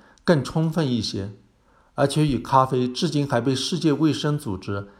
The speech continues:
列为可能导致膀胱癌的可能的人类致癌物不同，并没有发现茶含有可能致癌的成分，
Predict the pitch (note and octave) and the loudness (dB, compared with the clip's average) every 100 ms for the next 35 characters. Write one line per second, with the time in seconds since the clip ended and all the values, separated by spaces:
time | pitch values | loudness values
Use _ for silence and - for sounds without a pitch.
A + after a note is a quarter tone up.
0 | - _ - G3 D3 C3+ - C3+ G#2+ B2 | -20 _ 4 6 8 4 2 0 2 0
1 | - B2 G#2 C#3+ - A#2+ C3+ D3+ D3+ F#3+ | 4 2 2 -4 -2 -2 2 2 2 0
2 | A2+ G2+ - C#3 A2 C3+ D#3+ G2+ G#2 B2 | 0 -4 -2 0 2 2 0 0 -2 0
3 | B2 - B2+ G#2+ A2+ A2+ A2+ G#2 G#2 G#2+ | 0 0 0 0 -2 -6 -6 -8 -8 -10
4 | - _ _ _ _ - G#3+ E3 C3 A#2 | -14 _ _ _ _ 2 4 4 2 0
5 | - A#2 A2 A#2 - - - - - C3+ | 2 0 0 -6 -6 -14 -20 -10 4 4
6 | - B2+ D3+ D3 - G2+ G#2 A2+ C#3 G#2+ | 4 2 2 0 -2 -2 -2 0 2 2
7 | A2 G#2 A2 G2+ A2+ F#2+ | 0 -6 -6 -6 -6 -8